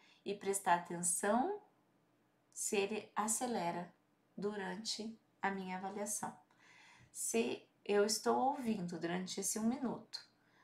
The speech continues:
e dei uma, entre aspas, cutucadinha no bebê, eu fiz um estímulo mecânico e a aceleração, e fez uma aceleração transitória, respondeu ao meu estímulo,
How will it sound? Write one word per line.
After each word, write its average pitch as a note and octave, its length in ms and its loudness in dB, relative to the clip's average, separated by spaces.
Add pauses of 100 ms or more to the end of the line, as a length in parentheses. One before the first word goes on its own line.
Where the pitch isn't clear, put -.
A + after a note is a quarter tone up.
(480)
e F#3+ 160 -2
dei F#3 260 0
uma, F3 400 -2
entre F3+ 280 0
aspas, E3 420 0
cutucadinha F#3+ 840 0
no F3 100 0
bebê, E3+ 400 -2 (120)
eu - 60 -10
fiz F3 200 0
um F3+ 40 0
estímulo F#3+ 420 0
mecânico D3+ 840 -6 (800)
e F#3 160 0
a F#3 80 6
aceleração, F3+ 800 -2
e F#3 140 -2
fez G3 340 0
uma F3+ 140 -2
aceleração E3+ 640 -2
transitória, F3 920 2
respondeu F3+ 800 4
ao D#3+ 140 -2
meu D#3 160 -4
estímulo, G3 680 0